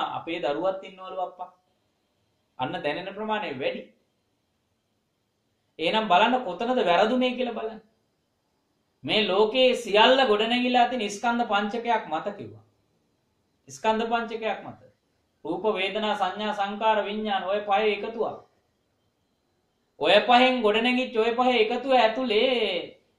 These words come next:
ස්ත්‍රී පුරුෂ කියලා බෙදාගත්තෙත් අපි. හැබැයි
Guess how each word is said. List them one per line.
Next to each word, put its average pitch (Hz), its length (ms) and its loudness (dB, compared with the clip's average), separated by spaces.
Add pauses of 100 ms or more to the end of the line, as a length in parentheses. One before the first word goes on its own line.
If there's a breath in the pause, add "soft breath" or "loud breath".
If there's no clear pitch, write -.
ස්ත්‍රී 226 360 -4
පුරුෂ 208 280 -2
කියලා 254 260 0
බෙදාගත්තෙත් 247 600 2
අපි. 202 200 -8 (1400)
හැබැයි 196 400 2